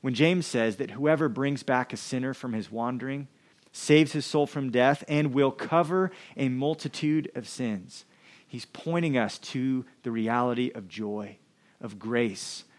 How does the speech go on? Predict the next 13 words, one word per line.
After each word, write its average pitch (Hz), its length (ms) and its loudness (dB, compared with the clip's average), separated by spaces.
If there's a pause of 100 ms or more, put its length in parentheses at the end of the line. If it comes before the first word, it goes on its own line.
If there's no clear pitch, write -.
(100)
of 101 160 -10
mercy, 117 680 -4 (260)
and 107 100 -8
of 113 80 -8
forgiveness. 101 880 -8 (300)
There's 156 180 6
great 165 340 8
joy 147 540 4
in 135 180 0
the 127 80 0
covering 151 500 0
of 139 100 -8
sin 104 420 -4